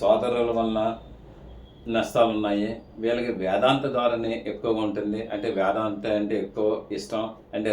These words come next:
రవి శుక్రుడు కాంబినేషన్ వల్ల. కానీ యాక్చువల్గా రవి శుక్రుడు శత్రువులు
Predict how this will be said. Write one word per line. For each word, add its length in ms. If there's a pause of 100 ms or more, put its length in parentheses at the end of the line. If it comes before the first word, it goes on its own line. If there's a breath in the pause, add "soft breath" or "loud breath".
రవి 240 (300)
శుక్రుడు 340 (140)
కాంబినేషన్ 540
వల్ల. 160 (400 loud breath)
కానీ 240
యాక్చువల్గా 440 (140)
రవి 260
శుక్రుడు 360 (120)
శత్రువులు 460